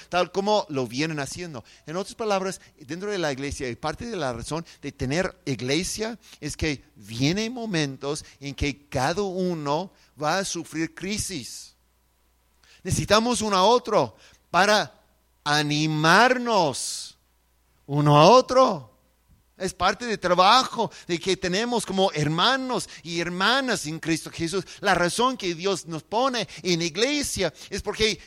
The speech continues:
todos, sí está pasando con Elías, sí está pasando con Pedro,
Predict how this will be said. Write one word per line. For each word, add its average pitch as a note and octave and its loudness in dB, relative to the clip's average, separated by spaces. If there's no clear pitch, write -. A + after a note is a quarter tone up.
todos, C#4 10
sí - -4
está C4 -6
pasando E3 -2
con D3+ 0
Elías, C3 -2
sí D#3+ -12
está C#3+ -12
pasando F#3 -6
con C3 -10
Pedro, D3+ -2